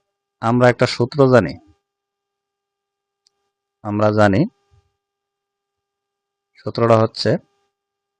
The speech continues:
cosec square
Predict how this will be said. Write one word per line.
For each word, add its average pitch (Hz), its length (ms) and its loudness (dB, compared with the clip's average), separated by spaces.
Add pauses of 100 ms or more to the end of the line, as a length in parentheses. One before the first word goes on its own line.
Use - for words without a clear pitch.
(3000)
cosec 127 360 -4 (120)
square 101 460 2